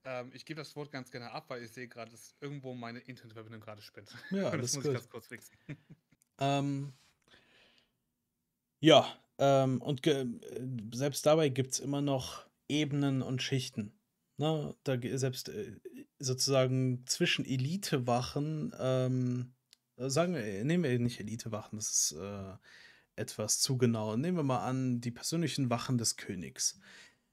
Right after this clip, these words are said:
Speaker 2: Die persönlichen Wachen des Königs, ähm, nennen wir, nennen wir sie Königsgarde in einer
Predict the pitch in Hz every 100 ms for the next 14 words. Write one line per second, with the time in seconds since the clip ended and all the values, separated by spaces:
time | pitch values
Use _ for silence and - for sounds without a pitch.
0 | _ _ - 127 123 180 196 147 127 131
1 | 135 117 - 135 143 147 139 - - _
2 | 120 117 117 117 113 113 - _ _ -
3 | 120 117 110 123 123 110 107 139 135 127
4 | - 117 123 123 120 113 123 110 113 107
5 | 104